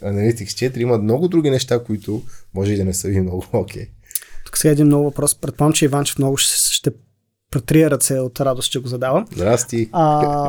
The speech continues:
Speaker 2: м, тези автоматизирани системи и факта, че Google се пробва да вземе повече контрол при себе си,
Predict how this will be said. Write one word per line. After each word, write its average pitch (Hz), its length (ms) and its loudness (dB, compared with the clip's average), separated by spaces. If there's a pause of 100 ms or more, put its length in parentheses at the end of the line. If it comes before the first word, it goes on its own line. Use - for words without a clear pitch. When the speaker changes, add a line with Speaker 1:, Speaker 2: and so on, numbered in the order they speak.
Speaker 2:
м, 139 540 0 (720)
тези 175 220 4
автоматизирани 180 680 0
системи 156 380 2
и 147 60 0
факта, - 400 -4
че - 140 -4 (200)
Google 139 400 2
се 139 180 -4
пробва 135 400 -2
да 127 260 -2 (720)
вземе 151 260 4
повече 156 240 0
контрол 143 320 2
при 123 160 -8
себе 123 300 -2
си, - 200 -4